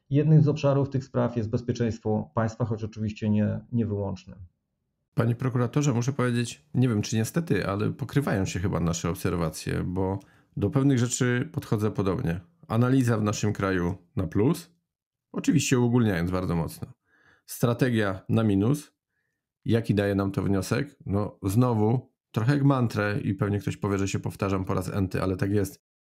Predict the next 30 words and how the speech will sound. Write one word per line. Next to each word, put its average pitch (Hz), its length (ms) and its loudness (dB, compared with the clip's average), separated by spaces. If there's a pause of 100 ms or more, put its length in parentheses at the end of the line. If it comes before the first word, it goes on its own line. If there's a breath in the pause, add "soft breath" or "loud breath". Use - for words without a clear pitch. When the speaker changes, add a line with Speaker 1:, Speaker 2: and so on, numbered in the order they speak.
(100)
Speaker 2:
i 113 80 4
może 110 300 4
w - 60 -8
końcu 104 260 0
ktoś - 180 -4
to 101 120 0
zrozumie, 98 480 0
czyli 107 240 0
mamy 107 260 2
problem 104 360 0
de 98 100 0
facto 101 420 -2 (540 soft breath)
pewnego 113 380 2
systemu. 113 460 2
A 85 80 -6
skoro 117 240 0
mamy 120 220 2
problem 104 320 0
z - 60 -4
systemem, 101 580 -2 (400)
to 110 160 2
mówiąc 117 640 2
też, - 540 -4
zarówno 120 420 0
pan, 101 380 -2 (260)
jak 98 260 -2
i 98 280 2
ja 101 140 0
często 98 320 -4
powtarzając, 98 680 -4